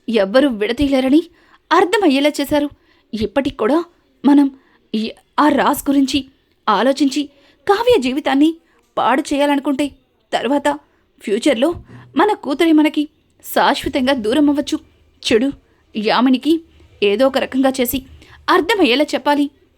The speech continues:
అలాగే తనని ఇక్కడ కాకుండా ఎక్కడికైనా దూరంగా తీసుకెళ్ళాలి"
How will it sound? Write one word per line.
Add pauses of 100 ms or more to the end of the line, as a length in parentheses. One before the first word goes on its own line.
(140)
అలాగే (600)
తనని (480)
ఇక్కడ
కాకుండా (420)
ఎక్కడికైనా
దూరంగా (480)
తీసుకెళ్ళాలి"